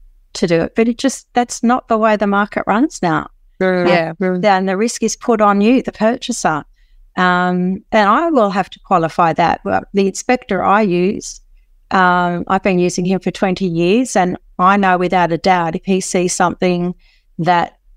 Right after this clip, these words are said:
Speaker 1: he thinks that should be raised, whether it's a, um, you know, like a balcony, the fence of a balcony, that the balcony, uh, might not
Speaker 2: Balustrade.
Speaker 1: be covered, he'll say,
Speaker 2: Mm-hmm.
Speaker 1: "That's,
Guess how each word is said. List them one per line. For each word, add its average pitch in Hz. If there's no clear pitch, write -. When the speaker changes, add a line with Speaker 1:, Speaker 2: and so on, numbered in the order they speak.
Speaker 1:
he 196
thinks -
that -
should 180
be 175
raised, 175
whether 165
it's -
a, 165
um, 165
you 202
know, 180
like 175
a 185
balcony, 185
the 208
fence 175
of 160
a 165
balcony, 165
that 175
the 185
balcony, 175
uh, 175
might 170
not 180
Speaker 2:
Balustrade. 175
Speaker 1:
be 190
covered, 254
he'll 202
say, -
Speaker 2:
Mm-hmm. 175
Speaker 1:
"That's, -